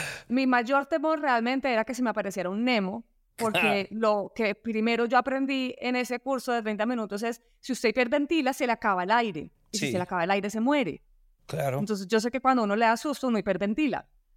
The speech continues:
Speaker 1: Entonces, yo decía, "Que no se me aparezca un Nemo, porque yo voy a hiperventilar, se me va a acabar el aire en un segundo", y me ahogué.
Speaker 2: Pero
Speaker 1: ¿Y cómo le
Speaker 2: espérate.
Speaker 1: voy a decir a esa gente que yo no sé bucear ni que Claudia se ahogó salvando el planeta?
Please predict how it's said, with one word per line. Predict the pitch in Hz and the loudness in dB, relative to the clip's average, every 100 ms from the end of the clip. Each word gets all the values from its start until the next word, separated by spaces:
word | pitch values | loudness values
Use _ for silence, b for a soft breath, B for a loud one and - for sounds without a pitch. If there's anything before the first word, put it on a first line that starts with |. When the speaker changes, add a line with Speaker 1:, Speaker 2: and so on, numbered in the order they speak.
| _ | _
Speaker 1:
Entonces, | 214 196 | -6 -4
yo | 185 | 0
decía, | 214 233 233 - | 0 2 0 0
"Que | 190 | 0
no | 185 | 0
se | 175 | 0
me | 208 | 0
aparezca | 262 233 - | 0 -2 -2
un | 240 | 0
Nemo, | 277 277 247 | 2 2 0
porque | 233 202 | -4 -6
yo | 180 | -2
voy | 170 180 | 0 0
a | |
hiperventilar, | 208 220 240 269 269 240 | -2 -6 -4 0 2 2
se | 247 | 0
me | |
va | 196 | -2
a | |
acabar | 170 185 185 190 | -2 0 2 2
el | 220 | 2
aire | 240 233 247 | 2 2 0
en | 247 | -2
un | 226 | -2
segundo", | 226 247 302 269 294 | -4 2 2 4 2
y | |
me | 233 | 2
ahogué. | 180 180 143 127 _ _ _ - | 2 0 -4 -8 _ _ _ 0
Speaker 2:
Pero | 247 277 | 0 0
Speaker 1:
¿Y | |
cómo | 220 233 214 | 4 4 6
le | 233 | 2
Speaker 2:
espérate. | |
Speaker 1:
voy | 240 | 2
a | 202 | 2
decir | 214 220 | 2 0
a | |
esa | 214 214 | 0 0
gente | 247 247 262 277 | 2 0 0 -2
que | 262 208 | -2 0
yo | 190 | 0
no | 170 175 | -2 -2
sé | 175 | -4
bucear | 185 196 254 247 | -4 0 2 4
ni | 254 | 2
que | 254 220 190 - _ | -4 -4 -4 -8 _
Claudia | 233 208 208 214 | 4 6 6 0
se | 247 | 0
ahogó | 226 226 269 349 330 | 2 2 4 2 0
salvando | 233 202 196 185 | -2 0 0 0
el | |
planeta? | 190 220 214 185 - | 0 0 0 -4 -10